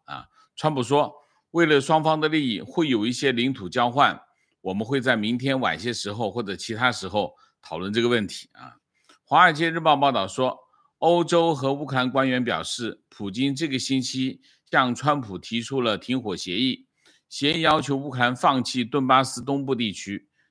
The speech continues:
的领土，并且要求国际社会承认俄罗斯占领的地区。啊，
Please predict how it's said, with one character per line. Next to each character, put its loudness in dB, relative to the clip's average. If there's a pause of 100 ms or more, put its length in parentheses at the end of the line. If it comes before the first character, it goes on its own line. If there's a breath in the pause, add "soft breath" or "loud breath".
的 2
领 2
土， -12 (280)
并 0
且 -2
要 4
求 -2
国 -4
际 -2
社 -2
会 -2
承 -6
认 0
俄 -2
罗 0
斯 -8
占 2
领 -4
的 -6
地 -10
区。 -14
啊， -20